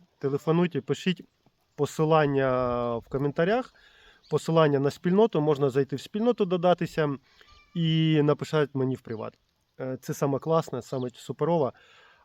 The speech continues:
Але ремарка, е, зараз в мене потужні двигуни, вони працюють, ми там постійно працюємо.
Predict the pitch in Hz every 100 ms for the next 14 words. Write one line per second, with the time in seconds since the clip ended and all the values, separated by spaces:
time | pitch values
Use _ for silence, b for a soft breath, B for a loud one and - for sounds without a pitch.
0 | - 156 156 156 147 123 135 _ _ 131
1 | 131 156 175 185 165 139 - _ - 131
2 | 123 123 123 120 123 120 131 147 135 135
3 | 139 139 - - 151 127 135 135 143 160
4 | 196 170 139 139 143 139 185 190 160 135
5 | 131 127 139 - 143 135 139 139 190 180
6 | 131